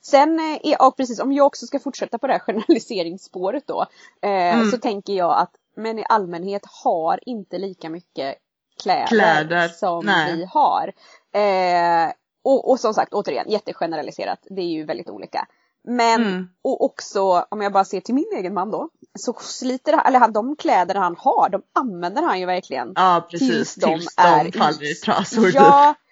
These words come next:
Speaker 2: Ja.
Speaker 1: och de kläder som han känner att han har tröttnat på, de har han faktiskt skickat med mig på de här klädbytardagarna ibland. Det har
Speaker 2: Mm.
Speaker 1: varit några snygga jackor eller liksom sådär som, eh, som han inte gillat av olika anledningar.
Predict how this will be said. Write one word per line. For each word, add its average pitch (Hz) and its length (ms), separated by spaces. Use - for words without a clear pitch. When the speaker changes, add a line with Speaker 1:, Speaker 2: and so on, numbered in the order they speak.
Speaker 2:
Ja. 196 180
Speaker 1:
och 196 60
de 320 240
kläder 208 300
som 196 180
han 190 140
känner 190 300
att 247 120
han 311 120
har 302 80
tröttnat 269 240
på, - 60
de 320 380
har 175 240
han 170 140
faktiskt - 320
skickat 190 260
med 208 220
mig 135 200
på 185 100
de 175 100
här 160 100
klädbytardagarna 160 760
ibland. 165 220
Det 233 40
har 233 40
Speaker 2:
Mm. 226 120
Speaker 1:
varit 240 100
några - 140
snygga 165 300
jackor 117 600
eller 135 140
liksom 143 260
sådär 175 200
som, 151 360
eh, - 1300
som 170 180
han 170 100
inte - 140
gillat - 220
av 170 100
olika - 220
anledningar. - 360